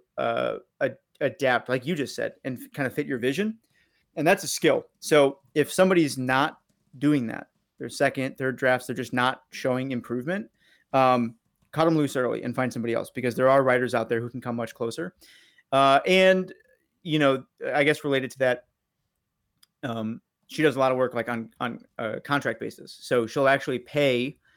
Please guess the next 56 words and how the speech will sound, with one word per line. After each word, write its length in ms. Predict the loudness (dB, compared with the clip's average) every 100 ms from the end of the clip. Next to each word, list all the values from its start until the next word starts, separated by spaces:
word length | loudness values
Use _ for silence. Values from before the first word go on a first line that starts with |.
| _ _ _
for 340 | -6 0 0 0
somebody 440 | -4 0 0 -2
to 100 | -8
do 220 | -8 -6 -2
their 140 | -2
first 240 | -4 -6
test 180 | -6 -6
project. 460 | -2 -2 -2 -6 _ _ _ _ _
Um, 380 | 0 2 2 -2 -4
and, 220 | -4 -2
you 80 | -2
know, 40 |
you 60 | -4
pay 340 | 0 0 0 _
a 80 | -4
decent 220 | -4 -4
amount 140 | -6
of 60 | -4
money. 200 | -4 -4
I 20 |
mean, 100 | -2
like, 120 | 0
it 220 | 0 -2 -18
just 240 | -18 -18 -2
varies 340 | 0 0 -4
from 340 | -4 -4 -4 -6
industry 340 | -6 -6 -6
to 100 | -6
industry, 440 | -4 -8 -8 -6 -4
but, 160 | -4 -6
like, 180 | -6
right 180 | -2 0
now 140 | 0 -2
the 100 | -4
hustle 500 | -6 -4 -2 -2 -6 _ _ _
will 160 | 0 0
pay, 520 | 2 4 4 2 -2 -6
I 80 |
mean, 160 | -6 -6
I 60 | -8
think 320 | -4 -4 -4
it's, 440 | -6 -8 -12 -16 _ _ _ -4
uh, 320 | 0 0 0
like, 220 | -4 -4
anywhere 220 | -4 -4 -4
from 160 | -6
fifteen 420 | -8 -10 -8 -8 -6
hundred 300 | -2 -2 -4
to 40 |
two 240 | -8 -8 -6
grand 480 | -4 -2 -2 -4 -4
for, 220 | 0 0
like, 160 | 0 -6
a 60 |
full 400 | -10 -2 0 2
length 460 | -2 -6 -6 -14